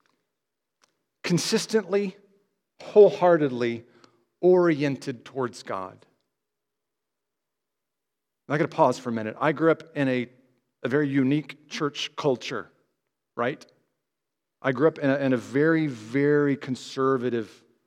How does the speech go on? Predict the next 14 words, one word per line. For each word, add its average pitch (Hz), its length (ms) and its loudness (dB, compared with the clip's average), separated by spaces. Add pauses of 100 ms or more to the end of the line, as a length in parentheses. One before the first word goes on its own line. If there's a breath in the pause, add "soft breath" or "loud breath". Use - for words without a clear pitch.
(160)
church - 260 -10
culture, 101 500 -6 (1000)
um, 107 380 -14
where, 120 600 -2
you 123 120 -8
know, 123 480 -8 (280 soft breath)
we 127 160 0
were 147 120 4
supposed 156 380 0
to - 80 -10
be 139 120 2
a 131 40 4
holy 160 320 2
people, 170 480 0